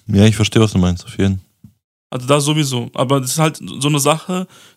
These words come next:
Speaker 2: die können wir halt erst planen, also die könnten wir erst planen, wenn es, ähm, mit Corona ein bisschen sicherer ist, ne?
Speaker 1: Genau,
Speaker 2: Weil
Speaker 1: das sowieso.
Speaker 2: ich kann mich noch erinnern, zweitausendneunzehn, als wir diesen Projekt hatten, da hatten wir halt insgesamt drei Konferenzen gehabt, äh, jeweils eine Woche.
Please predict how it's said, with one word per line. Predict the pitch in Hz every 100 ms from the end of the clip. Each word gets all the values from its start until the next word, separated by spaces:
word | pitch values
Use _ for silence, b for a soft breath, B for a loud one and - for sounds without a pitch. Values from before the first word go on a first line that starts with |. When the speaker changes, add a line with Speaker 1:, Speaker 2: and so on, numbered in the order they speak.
| -
Speaker 2:
die | 143
können | 160
wir | 160
halt | 156 151
erst | 90 165
planen, | - 147 156 160 190
also | - 135
die | 135
könnten | 160 156
wir | 151
erst | 107 156
planen, | - 143 143 139 139 B B B
wenn | - 131
es, | 135 127 - -
ähm, | 123 120 117 -
mit | 127 127
Corona | - 127 143
ein | 117
bisschen | 120 123 117 -
sicherer | - - 139 131 117 117
ist, | -
ne? | 123 151 - _ _ - B B
Speaker 1:
Genau, | 107 101
Speaker 2:
Weil | 90
Speaker 1:
das | 87 87
sowieso. | 92 90
Speaker 2:
ich | 90
kann | 143
mich | 147
noch | 151
erinnern, | 143 147 160 160 127
zweitausendneunzehn, | 127 135 131 143 175 180
als | 143
wir | 143
diesen | 135
Projekt | 131 135 151
hatten, | 151 151 151 147 B B
da | -
hatten | 131 135
wir | 139
halt | 131
insgesamt | 120 139 135 131 127
drei | 143
Konferenzen | 139 131 139 160 160
gehabt, | 156 160
äh, | - - 131 127
jeweils | 123 135 127 123
eine | - 131
Woche. | 127 147 147